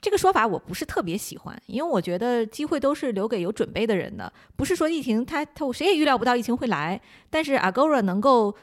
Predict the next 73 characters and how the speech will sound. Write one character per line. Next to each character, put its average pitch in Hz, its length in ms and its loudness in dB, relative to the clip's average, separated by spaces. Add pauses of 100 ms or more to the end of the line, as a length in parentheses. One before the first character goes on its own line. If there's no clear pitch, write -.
走 185 160 0
到 185 140 -2
今 220 180 -2
天， 214 300 0
或 220 100 -2
者 185 60 -2
说 202 260 0 (120)
成 196 180 -6
为 208 140 -2
当 214 200 -6
时 170 240 -8
这 190 140 -4
个 170 140 -4
就 180 200 -6
叫 180 160 -6
疫 214 80 -10
情 202 140 -6
受 226 160 -4
益 214 80 -6
股 170 160 -10
吧， 160 180 -4 (260)
也 196 120 0
是 247 100 -4
因 302 120 -6
为 285 100 -2
人 196 160 -4
家 233 140 -4
多 269 180 -2
年 208 160 -2
的 214 80 -2
准 - 240 -6
备 175 160 -6
啊， - 240 -12 (240)
就 214 100 -4
是 202 40 -4
早 170 200 -4
就 269 120 -4
已 - 20 -6
经 233 100 -2
在 208 120 -2
技 247 180 -6
术 175 160 -6
上、 170 180 -8
产 185 200 -6
品 190 120 -6
上、 151 280 -8
服 180 260 -8
务 190 80 -2
上、 160 340 -6 (200)
开 226 120 -6
发 208 140 -2
者 180 100 -6
社 180 200 -6
区 185 180 -10
运 175 80 -6
营 170 140 -8
上 180 120 -4
都 226 140 -4
做 262 160 -2
了 190 100 -6
全 175 220 -12
面 277 160 -8
的 370 80 -6
准 - 180 -4
备。 - 160 -8 (300)
但 - 100 -2
其 311 160 -2
实 359 80 2
我 269 200 4
当 262 220 -2
时 - 120 -6
听 254 240 -4
说 254 320 4